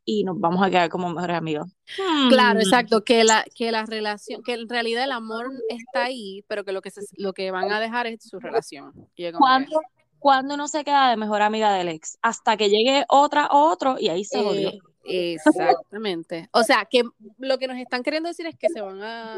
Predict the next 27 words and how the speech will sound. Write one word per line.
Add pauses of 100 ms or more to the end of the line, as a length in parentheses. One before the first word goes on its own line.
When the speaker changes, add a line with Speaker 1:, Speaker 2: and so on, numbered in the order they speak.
(120)
Speaker 2:
a
dar (200)
tres
o, (380)
tres,
o
sea,
dos
o
tres
cantazos. (600)
Speaker 1:
Exactamente,
dos
o
tres
estrujas. (420)
Sí.
Speaker 2:
<laughs> (2250)
Speaker 1:
Eso
mismo.
Eso
fue
lo
que
nos (360)
quisieron
decir.